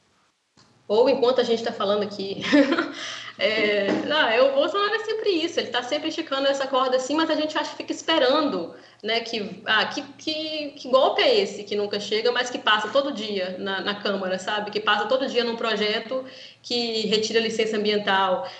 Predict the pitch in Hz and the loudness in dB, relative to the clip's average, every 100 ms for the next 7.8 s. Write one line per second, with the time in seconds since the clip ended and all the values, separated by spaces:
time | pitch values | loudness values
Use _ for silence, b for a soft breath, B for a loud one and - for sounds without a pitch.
0 | B 214 220 220 269 302 294 240 - 262 | B -6 -2 2 4 4 4 2 2 2
1 | 311 277 269 277 285 302 294 285 - 302 | 4 4 4 2 -2 -2 -2 -6 0 2
2 | 285 233 220 - 208 202 - 208 208 208 | 2 0 -2 -2 -2 -2 -4 -4 -2 -4
3 | 202 208 196 196 302 285 214 285 330 285 | -2 0 0 2 2 2 2 4 4 4
4 | 330 359 349 285 269 311 320 320 294 262 | 2 2 2 4 4 4 2 2 0 0
5 | 294 320 302 320 311 349 339 285 277 330 | -2 0 2 2 2 -2 0 2 2 2
6 | 285 262 294 370 - 262 269 330 349 359 | 2 2 0 0 4 6 6 2 0 0
7 | 349 262 285 - 240 262 - 349 | 2 0 -2 0 2 0 -4 -8